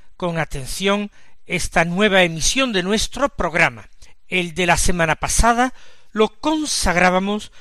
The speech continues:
a un santo particularmente simpático y entrañable, alejado de nosotros en el tiempo, porque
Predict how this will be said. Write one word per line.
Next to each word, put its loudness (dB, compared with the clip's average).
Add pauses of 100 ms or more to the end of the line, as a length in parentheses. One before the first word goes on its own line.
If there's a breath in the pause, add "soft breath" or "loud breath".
(300 soft breath)
a 4
un 0
santo 0
particularmente 2 (260 loud breath)
simpático 2
y 2
entrañable, 0 (420 loud breath)
alejado 2
de -2
nosotros -4 (340 soft breath)
en -10
el -10
tiempo, 0 (440)
porque -2